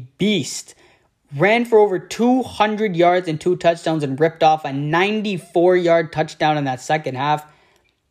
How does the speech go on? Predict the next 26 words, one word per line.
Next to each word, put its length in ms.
Tennessee 880
is 260
honestly 560
probably 500
one 140
of 40
the 60
most 180
surprising 640
teams. 220
I 140
didn't 180
think 160
they 100
were 80
gonna 220
be 140
this 200
good. 460
They 380
are 220
this 260
good, 380
and 260
they 340
are 540